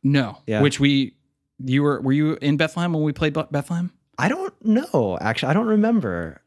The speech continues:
Speaker 2: I've definitely been through Allentown, Bethlehem on tour
Speaker 1: Yeah.
Speaker 2: before. It's a
Speaker 1: We played at Bethlehem Steel at, or Sands Casino.
Speaker 2: Oh, that
Speaker 1: Uh,
Speaker 2: massive room. I
Speaker 1: Massive
Speaker 2: was there.
Speaker 1: room,
Speaker 2: Yeah,
Speaker 1: yeah,
Speaker 2: yeah, yeah,
Speaker 1: yeah.
Speaker 2: It's an oddly lit scene because I feel like they don't get anything. So when people get
Speaker 1: Yeah,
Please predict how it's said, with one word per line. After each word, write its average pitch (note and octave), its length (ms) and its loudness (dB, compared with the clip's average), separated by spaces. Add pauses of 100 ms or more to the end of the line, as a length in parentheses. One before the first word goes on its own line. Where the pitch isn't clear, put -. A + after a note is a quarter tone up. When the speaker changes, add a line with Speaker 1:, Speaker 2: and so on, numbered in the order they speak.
Speaker 2:
I've B2+ 340 -2
definitely C#3+ 540 2
been C3 200 2
through B2+ 220 0
Allentown, A#2+ 540 0
Bethlehem A2 460 -2
on A2+ 160 0
tour A#2 360 0
Speaker 1:
Yeah. A#2 200 0
Speaker 2:
before. F#2+ 440 -4
It's A#2+ 180 -10
a G#2+ 200 -2 (260)
Speaker 1:
We B2+ 120 2
played C#3+ 220 2
at A2+ 80 -2
Bethlehem A#2 340 -2
Steel F#2 420 -6
at, B2+ 220 0
or C3 360 2
Sands C3 300 -2
Casino. A2+ 440 -6 (540)
Speaker 2:
Oh, A3 380 6
that G3 200 0
Speaker 1:
Uh, G3 40 -4
Speaker 2:
massive E3+ 560 0
room. F3 320 0
I C#3 80 6
Speaker 1:
Massive C3+ 380 4
Speaker 2:
was C#3 60 4
there. B2 100 4
Speaker 1:
room, A#2+ 80 0
Speaker 2:
Yeah, C3+ 100 6
Speaker 1:
yeah, C#3 60 6
Speaker 2:
yeah, C#3+ 80 4
yeah, C3+ 260 2
Speaker 1:
yeah. A2 140 -4 (200)
Speaker 2:
It's E3 200 4
an G#3 80 4
oddly G3+ 360 2
lit D3+ 320 4
scene A2+ 400 0
because C3 220 0
I B2+ 80 2
feel C#3+ 140 2
like C#3 100 0
they C3+ 100 4
don't A#2+ 300 -2
get A2+ 140 0
anything. D3 480 2
So C3+ 120 0
when A#2+ 160 2
people C#3+ 300 2
get D3+ 140 6
Speaker 1:
Yeah, C3+ 140 6